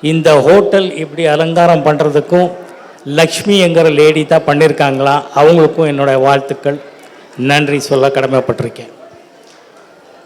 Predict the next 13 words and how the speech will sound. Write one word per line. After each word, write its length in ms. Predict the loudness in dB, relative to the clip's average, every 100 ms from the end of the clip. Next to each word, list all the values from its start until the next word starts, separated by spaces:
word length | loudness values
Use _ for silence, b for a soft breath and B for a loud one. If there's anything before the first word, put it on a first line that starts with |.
| -20 -20 -20 -20 -20 -20 -20 -20 -20 -20 -20 -14
இத்-, 340 | -8 -8 -8 -10 -2
இவ்வளோ 320 | 2 4 6
நேரமும் 540 | 6 4 4 4 2
அமைதியா 680 | 2 2 0 0 0 0 -2 -8 -20 -20 -20 -20 -20 -10
இருந்து 640 | -2 2 2 2 0 -2 -12 -20 -14 -6
எங்களை 280 | -2 2
எல்லாரையும் 400 | 4 4 4 4
ஆசீர்வாதம் 600 | 4 2 2 2 2 2 0
பண்றதா, 420 | -2 0 -2 -2 -8 -20 -20 -20 -20 -20 -20 -20 -20 -20 -20 -20 -20 -20 -20 -20 _ -4
ஆசீர்வாதம் 580 | -2 2 4 4 2 0
பண்றதுக்கு 480 | -2 -2 -4 -2 -2
நீங்க 400 | 0 0 0 0
வந்திருக்கீங்க. 600 | -2 -4 -6 -6 -6